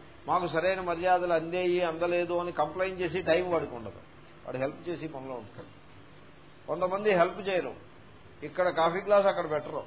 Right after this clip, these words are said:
తాగేసి అక్కడ కింద పారేసిపోతారు. వీళ్ళు మాకు, వాళ్ళకి ఇంకంతా ఖాళీయేగా, మాకు కాఫీ టైంకి ఇవ్వలేదనో ఇదనో వాళ్ళు ఏదో కంప్లైంట్ చేస్తూ ఉంటారు. So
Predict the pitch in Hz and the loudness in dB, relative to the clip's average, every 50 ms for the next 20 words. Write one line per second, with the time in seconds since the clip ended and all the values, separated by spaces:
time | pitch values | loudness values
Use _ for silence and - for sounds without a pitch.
0 | - 143 151 165 170 190 185 170 175 156 135 165 175 170 170 170 170 170 165 151 | -2 -2 0 0 0 0 0 0 0 0 0 0 0 0 0 -2 -2 0 0 -2
1 | 156 143 143 143 139 135 - 123 - - - - - - - - - - - - | -2 -4 -6 -8 -8 -8 -8 -10 -10 -12 -16 -20 -20 -20 -20 -20 -20 -20 -20 -20
2 | - - - - - 131 127 143 196 220 233 233 214 190 180 180 185 196 214 220 | -20 -20 -20 -20 -16 -12 -8 -6 -4 -4 -4 -2 0 2 2 2 0 -2 -6 -10
3 | - - - - - - - - - - 131 156 180 190 180 165 185 185 175 165 | -14 -18 -20 -20 -20 -20 -20 -20 -12 -4 2 2 4 4 2 0 -4 -4 -2 -2
4 | 165 156 143 147 170 180 196 202 185 185 185 185 175 170 165 165 214 214 220 175 | -4 -4 0 4 4 4 4 4 0 -4 -4 -2 -2 -2 2 2 4 4 4 4
5 | 185 196 202 202 208 208 208 202 214 233 240 - - - - - - - - - | 4 4 4 4 2 2 0 0 -2 -2 -2 -6 -12 -16 -20 -20 -20 -20 -20 -20
6 | - - - 143 165 - - 165 165 175 165 208 208 175 185 180 190 190 185 180 | -18 -6 -4 -4 -2 0 0 2 0 0 0 -2 -2 2 2 2 2 2 -2 -6
7 | 185 180 180 175 170 170 165 175 175 196 220 233 220 190 175 160 180 190 202 214 | -4 -2 -2 -2 -2 -2 -4 -4 -4 -4 -4 -4 -6 -6 -4 -4 -4 -2 -2 0
8 | 190 170 160 160 156 156 180 180 - 147 143 151 156 156 156 156 160 156 143 131 | 2 4 4 4 2 0 -2 -2 -2 -4 -4 -6 -6 -6 -6 -8 -8 -8 -8 -8
9 | - - 143 131 113 104 107 92 - - - - - - - - - - - - | -8 -10 -12 -14 -14 -14 -16 -18 -20 -20 -20 -18 -18 -18 -18 -20 -20 -20 -20 -20
10 | - - - - - - - - - - - - - - - - - - - - | -20 -20 -20 -20 -20 -20 -20 -20 -20 -20 -20 -20 -20 -20 -20 -20 -20 -20 -20 -20
11 | - - - - 143 | -20 -18 -12 -8 -6